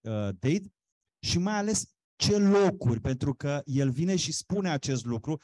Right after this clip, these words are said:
iarăși demontează un mit, uh, că, nu știu, bărbații cei mai de calitate, cei mai buni,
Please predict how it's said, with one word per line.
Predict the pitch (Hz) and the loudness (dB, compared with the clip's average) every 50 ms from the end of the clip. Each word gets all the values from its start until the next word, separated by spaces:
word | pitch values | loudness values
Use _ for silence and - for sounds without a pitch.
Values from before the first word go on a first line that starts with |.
| _ _ | _ _
iarăși | _ 123 139 160 165 156 135 110 | _ -2 -2 0 2 2 0 2
demontează | - 135 127 131 123 120 120 135 139 135 127 - 123 120 110 - _ _ _ _ | 2 2 2 2 2 0 -2 -4 -6 -6 -4 -4 -4 -6 -6 -8 _ _ _ _
un | - 127 127 117 117 117 | -2 0 2 2 4 4
mit, | 120 120 120 139 185 - - - _ _ _ _ _ _ _ _ _ _ _ _ _ | 4 4 4 4 2 -2 -8 -14 _ _ _ _ _ _ _ _ _ _ _ _ _
uh, | _ - 147 143 139 139 139 135 135 135 131 131 127 127 127 127 123 123 120 120 117 120 - _ _ _ _ _ _ _ _ _ - | _ -4 -4 -2 -2 -2 -2 -2 -2 -2 -2 -2 -2 -4 -4 -4 -4 -6 -6 -6 -8 -10 -14 _ _ _ _ _ _ _ _ _ -2
că, | 151 175 190 175 | -2 -2 0 2
nu | 175 185 | 2 2
știu, | - 185 - 123 | 2 2 0 -2
bărbații | - 127 123 123 110 143 151 160 147 - - 147 143 135 131 127 123 120 117 117 117 113 104 | -2 -2 -4 -2 -2 -2 -2 -2 -4 -6 -6 -2 0 2 4 4 4 4 4 2 2 0 -2
cei | - - 139 | -2 -2 0
mai | 139 139 127 | 0 0 -2
de | 117 - 113 | -2 -4 -8
calitate, | - - 110 107 107 - 139 139 - 117 | -8 -8 -8 -8 -4 -4 -4 -4 -2 -4
cei | 107 - 131 127 | -2 0 0 2
mai | 120 113 | 2 0
buni, | 104 101 123 151 156 143 | 0 0 0 -2 -2 -2